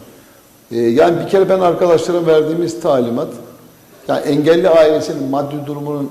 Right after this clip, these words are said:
iyi veya kötü olması veya efendime söyleyeyim engelli ailesinin bir şeye ulaşıyor veya ulaşamıyor olması mesele değil. Yani telefon açıldığında her bir vatandaşımız olduğu gibi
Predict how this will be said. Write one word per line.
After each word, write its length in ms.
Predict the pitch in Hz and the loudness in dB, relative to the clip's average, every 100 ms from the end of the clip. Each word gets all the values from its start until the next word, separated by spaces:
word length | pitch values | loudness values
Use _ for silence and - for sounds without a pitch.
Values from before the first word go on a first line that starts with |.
| - | -6
iyi 260 | 143 160 147 | -4 -2 0
veya 540 | 131 127 113 - - - - - | 0 0 0 -4 -12 -18 -20 -20
kötü 260 | - 117 151 | -18 -8 -2
olması 500 | 135 120 110 110 110 98 - - - - - | 0 0 -2 -6 -10 -14 -16 -20 -20 -20 -8
veya 240 | 127 151 165 | 0 4 4
efendime 460 | 165 170 170 170 | 2 0 -2 -2
söyleyeyim 420 | 165 156 156 151 - - - - - _ 135 | -4 -4 -2 -4 -8 -14 -20 -20 -20 _ -4
engelli 500 | 143 139 170 175 180 | -2 2 2 4 2
ailesinin 640 | 160 156 139 - 147 139 | 2 2 -2 -4 -4 -4
bir 60 | - | -4
şeye 180 | 156 | -4
ulaşıyor 540 | 147 143 139 - 156 147 - - | -4 -2 -4 -2 0 0 -2 -2
veya 180 | 127 135 | -2 0
ulaşamıyor 560 | 135 127 123 156 147 | 0 -2 -2 -4 -2
olması 400 | 135 123 123 - 123 139 | -2 -2 -2 -6 -10 -6
mesele 440 | 143 139 143 139 | -4 -2 0 2
değil. 220 | 117 - - - - - _ - | 0 -4 -12 -18 -20 -20 _ -4
Yani 260 | 277 202 - | 0 0 0
telefon 400 | 220 220 226 214 | 0 0 0 -2
açıldığında 520 | - 151 127 127 131 | -2 -2 -2 -2 0
her 240 | 214 190 | 0 2
bir 60 | 185 | 2
vatandaşımız 760 | 165 156 156 151 135 147 143 | 4 2 2 -2 -4 -6 -6
olduğu 300 | 139 131 123 | -4 -4 -2
gibi 200 | 113 107 | -4 -4